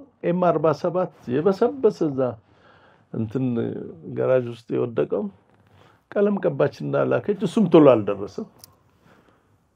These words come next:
ያ ውጊያው በዛ ጀመረ። ግን በዛ ውጊያ ላይ ደስ የሚል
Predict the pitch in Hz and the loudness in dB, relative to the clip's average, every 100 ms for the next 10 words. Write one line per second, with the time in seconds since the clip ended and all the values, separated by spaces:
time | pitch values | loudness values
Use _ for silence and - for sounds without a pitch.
0 | _ _ - 110 98 101 104 90 - - | _ _ -10 -4 -2 -2 -4 -4 -10 -10
1 | 73 - - - - _ - - _ _ | -16 -18 -20 -20 -20 _ -20 -20 _ _
2 | _ _ _ _ _ _ _ _ _ _ | _ _ _ _ _ _ _ _ _ _
3 | _ _ _ _ _ _ _ _ - 202 | _ _ _ _ _ _ _ _ 10 10
4 | 156 - - _ _ _ _ _ _ - | 10 0 -20 _ _ _ _ _ _ -8
5 | 98 120 123 104 92 92 95 95 110 - | -2 2 2 0 -8 -10 -10 -10 -10 -10
6 | 104 95 | -14 -14